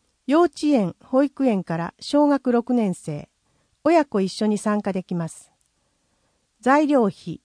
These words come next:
無料。申し込み、三月一日火曜日から。問い合わせ、図書館。電話、零七九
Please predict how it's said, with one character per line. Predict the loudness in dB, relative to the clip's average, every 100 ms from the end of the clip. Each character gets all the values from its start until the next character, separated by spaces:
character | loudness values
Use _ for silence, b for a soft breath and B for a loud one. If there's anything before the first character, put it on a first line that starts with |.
| _ _
無 | -2 0
料。 | 2 0 -2 -8 _ _ _ _ _ _ _ _ _
申 | 2 2
し | 0
込 | -2 0
み、 | 0 -4 _ _ _
三 | -2 0
月 | 0 -4
一 | -6 -6 -4
日 | -6 -4
火 | -4
曜 | 0 -2
日 | -4
か | -8 -12
ら。 | -14 -18 _ _ _ _ _ _
問 | -2 2 2
い |
合 | 2
わ | 0
せ、 | -4 -6 -6 -10 _ -6
図 | -2
書 | -2
館。 | -2 -8 -10 -14 _ _ _ _ 0
電 | 2 2 2
話、 | 0 -4 _ _ _
零 | 0 2
七 | 2 2 -2
九 | -4 -4 -4 -6